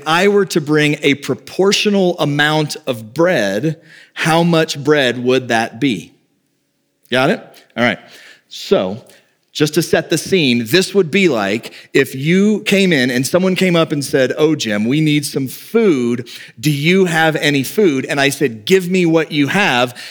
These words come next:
And you gave it to me and said, "This is ridiculous. It's obviously not enough." And I said, "That'll be plenty." How much bread is that? It is approximately this much.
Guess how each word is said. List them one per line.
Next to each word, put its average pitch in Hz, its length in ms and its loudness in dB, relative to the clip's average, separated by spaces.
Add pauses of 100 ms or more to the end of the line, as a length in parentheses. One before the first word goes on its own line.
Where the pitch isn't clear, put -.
(100)
And 165 160 -4
you 160 160 0
gave 170 320 2
it 185 160 -2
to 117 180 -2
me 113 240 0
and 127 160 -4
said, 151 160 0
"This 147 180 -2
is 131 120 -6
ridiculous. 139 560 0
It's 123 140 -8
obviously 156 460 0
not 139 200 0
enough." 143 260 0
And 147 140 -2
I 147 140 -2
said, 143 280 -2
"That'll 160 280 2
be 165 100 0
plenty." 170 540 -4 (580)
How 180 240 2
much 185 340 2
bread 165 320 2
is 156 320 0
that? 104 400 -4 (520)
It 143 120 4
is 135 100 0
approximately 175 760 0
this 151 300 0
much. 127 440 -4